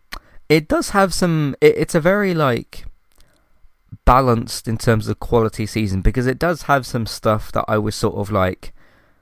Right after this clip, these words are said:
watch checking through. I don't actually wear a watch, but, you know, I, like, clock watching at times of, like,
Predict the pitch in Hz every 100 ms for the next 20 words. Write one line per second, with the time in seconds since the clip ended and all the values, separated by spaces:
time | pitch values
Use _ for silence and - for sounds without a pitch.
0 | _ _ _ - 113 131 - - - 135
1 | 143 143 147 139 _ - - 143 151 156
2 | - - 98 92 95 95 - 104 98 95
3 | 87 92 - - 104 104 - 104 98 101
4 | - 120 - - 98 - 95 87 - 98
5 | - 92 92 92 90 92 92